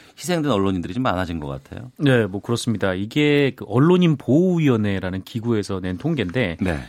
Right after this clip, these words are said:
Speaker 2: 여기 자료를 보면 그 올 들어서, 그러니까 이천십팔 년 일월부터 십이월 일 일까지 이 전 세계에 투옥된 언론인 수가 최소 이백오십일 명이다.
Speaker 1: 어.
Speaker 2: 라고 하니까 이제 알파고 얘기처럼 더 있을 수도 있는 그런 상황이고요.
Speaker 1: 네.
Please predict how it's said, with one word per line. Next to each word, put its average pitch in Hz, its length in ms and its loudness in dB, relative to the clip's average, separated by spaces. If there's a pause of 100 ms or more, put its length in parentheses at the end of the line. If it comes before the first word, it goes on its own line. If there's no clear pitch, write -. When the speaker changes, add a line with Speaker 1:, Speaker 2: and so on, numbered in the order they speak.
(160)
Speaker 2:
여기 117 180 2
자료를 123 360 0
보면 139 440 -2
그 107 180 -8
올 139 380 2
들어서, 117 480 -2 (100)
그러니까 101 280 -8
이천십팔 107 480 -6
년 107 120 -4
일월부터 165 540 -4 (320)
십이월 226 500 0
일 208 120 -2
일까지 95 680 -4
이 107 120 -4
전 113 220 -2
세계에 120 380 -2
투옥된 208 480 -2
언론인 107 380 2
수가 151 340 -2 (460)
최소 277 480 2
이백오십일 117 540 0
명이다. 87 420 -4 (240)
Speaker 1:
어. 73 280 -10
Speaker 2:
라고 98 220 -4
하니까 147 340 -4
이제 95 140 -6
알파고 101 360 -2
얘기처럼 92 440 -8 (320)
더 117 180 2
있을 104 200 -2
수도 - 200 -6
있는 101 440 -2
그런 95 140 -8
상황이고요. 123 600 -4
Speaker 1:
네. 104 140 0